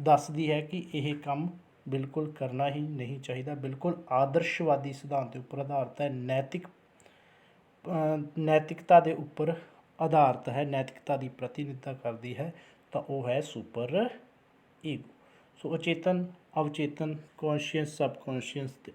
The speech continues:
ਅਨਕੌਨਸ਼ੀਅਸ ਮਾਈਂਡ ਆਪਾਂ ਪਹਿਲਾਂ ਹੀ ਕਰ ਚੁੱਕੇ। ਵੀਡੀਓ ਵਧੀਆ ਲੱਗੇ ਤਾਂ ਪਲੀਜ਼ ਇਸ ਨੂੰ ਜ਼ਿਆਦਾ ਤੋਂ ਜ਼ਿਆਦਾ ਸ਼ੇਅਰ ਕਰੋ, ਲਾਈਕ ਕਰੋ,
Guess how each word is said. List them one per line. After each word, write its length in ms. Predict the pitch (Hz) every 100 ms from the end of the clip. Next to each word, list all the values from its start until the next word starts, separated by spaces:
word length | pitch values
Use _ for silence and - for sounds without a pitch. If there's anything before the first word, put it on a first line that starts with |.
| 135
ਅਨਕੌਨਸ਼ੀਅਸ 560 | 131 123 131 - 127 127
ਮਾਈਂਡ 260 | 120 113
ਆਪਾਂ 220 | 117 - 113
ਪਹਿਲਾਂ 300 | 113 110 110
ਹੀ 40 | 175
ਕਰ 180 | 127
ਚੁੱਕੇ। 300 | 113 - - - - - - -
ਵੀਡੀਓ 260 | 151 185 180
ਵਧੀਆ 260 | 165 208
ਲੱਗੇ 240 | 196 170 165
ਤਾਂ 120 | 170
ਪਲੀਜ਼ 240 | 151 143
ਇਸ 160 | 143 160
ਨੂੰ 100 | 143
ਜ਼ਿਆਦਾ 180 | 131 -
ਤੋਂ 120 | 131
ਜ਼ਿਆਦਾ 200 | 127 123
ਸ਼ੇਅਰ 240 | - 147
ਕਰੋ, 260 | 147 156 139
ਲਾਈਕ 200 | 127 127
ਕਰੋ, 340 | 165 170 175